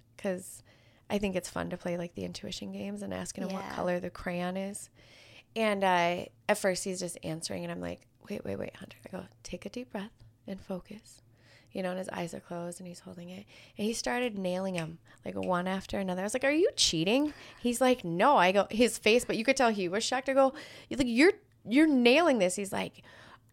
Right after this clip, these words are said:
Speaker 1: I go, "Are you shocked at yourself?" He's like, "Yeah." I go,
Speaker 2: Yeah.
Speaker 1: "This is in you."
Speaker 2: Yeah,
Speaker 1: You
Speaker 2: it's
Speaker 1: have it.
Speaker 2: totally in him. He is, like, the coolest kid I've probably ever met.
Speaker 1: <laughs>
Speaker 2: Like, when he spoke at Matt's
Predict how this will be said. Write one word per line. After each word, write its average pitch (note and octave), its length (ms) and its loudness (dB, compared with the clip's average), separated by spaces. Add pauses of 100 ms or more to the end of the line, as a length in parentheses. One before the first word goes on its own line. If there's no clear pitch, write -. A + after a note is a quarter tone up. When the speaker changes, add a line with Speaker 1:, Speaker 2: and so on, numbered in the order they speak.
Speaker 1:
I G#3+ 80 4
go, A#3 100 2
"Are A3 80 6
you A#3+ 160 2
shocked F#3 400 4
at - 60 -6
yourself?" A#3 460 0
He's G3+ 120 -2
like, F3+ 200 0
"Yeah." A3+ 340 -4
I F3+ 140 -2
go, F#3+ 120 0
Speaker 2:
Yeah. - 80 -6 (180)
Speaker 1:
"This - 180 -8
is A3 120 -6
in A3 180 -2
you." F3 340 -4
Speaker 2:
Yeah, E3 460 -10
Speaker 1:
You F#3+ 100 -4
Speaker 2:
it's F#3 160 2
Speaker 1:
have G#3 140 -4
it. - 20 -4
Speaker 2:
totally F#3 460 -2
in E3 120 -8
him. E3 200 -12
He A3 200 -4
is, C4+ 180 -2
like, A3 240 -4
the G#3 200 -12
coolest G3 600 -8
kid E3 260 -4
I've E3+ 280 -4
probably - 460 -10
ever - 280 -10
met. - 420 -2
Speaker 1:
<laughs> - 340 -14
Speaker 2:
Like, G3+ 240 -2
when G3+ 220 -4
he A3+ 160 -8
spoke E3+ 400 -2
at F3 340 -2
Matt's - 360 -6